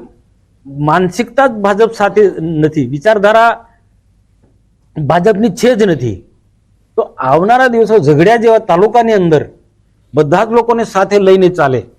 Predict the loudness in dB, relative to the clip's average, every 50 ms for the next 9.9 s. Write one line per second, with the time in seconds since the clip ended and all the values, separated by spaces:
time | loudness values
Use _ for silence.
0 | _ _ _ _ _ -20 -20 _ _ _ _ -4 -2 0 0 0 2 2 0 0
1 | 0 0 0 2 2 2 2 2 0 0 0 0 -2 -2 -2 -2 -2 0 0 -2
2 | -2 -2 -2 -2 -2 -2 -4 -8 -14 -20 _ _ -8 -8 -4 -2 -2 0 0 0
3 | 0 2 2 2 2 0 0 -2 -2 0 0 0 0 0 -2 -2 -2 -2 0 0
4 | 0 0 0 0 0 0 0 2 2 2 2 2 2 2 0 0 -2 -2 -2 -2
5 | 0 2 2 2 2 0 -2 -4 -6 -4 -6 -4 0 0 0 0 2 0 0 0
6 | 0 -2 -4 -10 -14 -14 _ _ _ _ _ -2 0 0 0 0 0 0 0 0
7 | 0 2 0 0 0 0 0 -2 0 0 0 0 0 -2 -2 0 0 0 0 -2
8 | -4 -6 -6 -10 -12 -12 -16 -20 _ _ _ _ _ _ _ _ _ _ _ _
9 | _ _ _ _ _ _ _ _ _ _ -2 2 2 2 2 2 0 -4